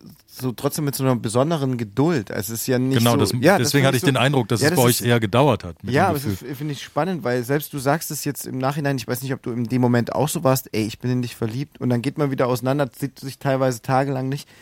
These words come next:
Speaker 1: Da hört man ja auch von Paaren gerade am Anfang, dass die dann durchdrehen eigentlich, dass sie sich gar nicht so haben.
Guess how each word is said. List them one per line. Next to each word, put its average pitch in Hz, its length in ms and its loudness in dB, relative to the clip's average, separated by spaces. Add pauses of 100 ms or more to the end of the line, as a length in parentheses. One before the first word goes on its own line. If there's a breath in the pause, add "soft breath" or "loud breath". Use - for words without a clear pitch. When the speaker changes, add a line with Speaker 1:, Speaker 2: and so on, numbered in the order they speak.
(240 loud breath)
Speaker 1:
Da 123 120 2
hört 143 200 4
man 160 120 0
ja 135 100 2
auch 135 80 0
von 127 180 -6
Paaren 139 300 -4
gerade 127 220 -6
am 123 100 -6
Anfang, 123 260 -6
dass 117 240 -2
die 127 140 -4
dann 127 240 2 (500 soft breath)
durchdrehen 143 600 4
eigentlich, 120 340 -2
dass 117 160 -4
sie 117 80 -10
sich 117 220 -6
gar 117 160 4
nicht 117 160 0
so 131 340 2
haben. 107 380 -2